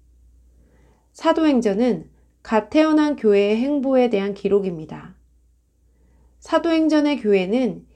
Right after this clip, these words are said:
이제 막 믿음 안에서 시작했기 때문에 그리스도인의 삶을 나타낸 가장 최고의 예시가 아닐 수도 있습니다.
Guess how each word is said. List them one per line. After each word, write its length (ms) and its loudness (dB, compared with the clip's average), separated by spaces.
이제 320 4
막 300 -2
믿음 320 0
안에서 260 -2
시작했기 600 -8
때문에 580 -6
그리스도인의 760 0
삶을 400 2
나타낸 720 -4
가장 400 -8
최고의 560 -2
예시가 320 -8
아닐 200 -6
수도 280 -6
있습니다. 680 -10